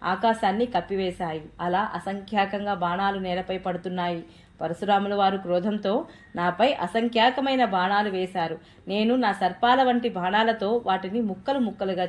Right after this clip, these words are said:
చేసి భూమిపై రాల్చివేశాను. ఇలాగే ఆ తర్వాత రోజు కూడా మా ఘోర సంగ్రామం జరిగింది. పరశురాముల వారు చాలా శూరులు, దివ్యాస్త్రాల అంతు తెలిసిన వారు. వారు ప్రతిరోజు నా మీద దివ్యాస్త్రాలనే ప్రయోగిస్తూ ఉండేవారు.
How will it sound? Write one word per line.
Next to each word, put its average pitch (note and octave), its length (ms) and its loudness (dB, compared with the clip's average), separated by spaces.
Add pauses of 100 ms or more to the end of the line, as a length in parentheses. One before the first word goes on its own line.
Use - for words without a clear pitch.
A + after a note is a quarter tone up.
చేసి G#3+ 360 -4
భూమిపై G3+ 500 -4
రాల్చివేశాను. F3 800 -2 (100)
ఇలాగే F3 480 -4 (160)
ఆ A3+ 80 4
తర్వాత A#3 460 2
రోజు A#3 260 4
కూడా A3+ 280 2
మా G3 240 0
ఘోర A3 400 2
సంగ్రామం A#3 640 4
జరిగింది. F3+ 560 -4 (220)
పరశురాముల G#3 580 0
వారు G3+ 300 2
చాలా G#3 480 2
శూరులు, G3+ 520 -4 (340)
దివ్యాస్త్రాల A#3 640 4
అంతు F3+ 300 0
తెలిసిన G3+ 380 -4
వారు. F#3+ 360 2 (360)
వారు G#3+ 300 6
ప్రతిరోజు A3 760 0
నా A#3 180 2
మీద A3 360 2
దివ్యాస్త్రాలనే A#3 880 2
ప్రయోగిస్తూ G3 640 -4
ఉండేవారు. F3+ 760 -4